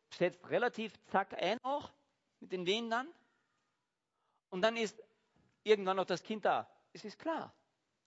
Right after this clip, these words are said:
Und das ist eine relativ kurze Zeit dann zum Schluss. Und über diese kurze Zeit, sagt der Paulus,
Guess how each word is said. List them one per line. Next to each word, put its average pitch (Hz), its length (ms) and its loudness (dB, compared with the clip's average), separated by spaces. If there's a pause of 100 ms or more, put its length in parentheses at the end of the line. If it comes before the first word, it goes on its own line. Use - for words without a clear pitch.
Und 151 100 -8
das 196 120 2
ist 220 40 -8
eine 190 180 -2
relativ 202 400 -2
kurze 170 380 -2
Zeit - 300 -12
dann 101 100 -14
zum 107 160 -18
Schluss. - 400 -20 (800)
Und 127 100 -14
über 143 180 -4
diese 156 240 -6
kurze 240 560 -8 (100)
Zeit, 143 300 -8 (160)
sagt 123 220 -10
der 127 60 -4
Paulus, 113 640 -6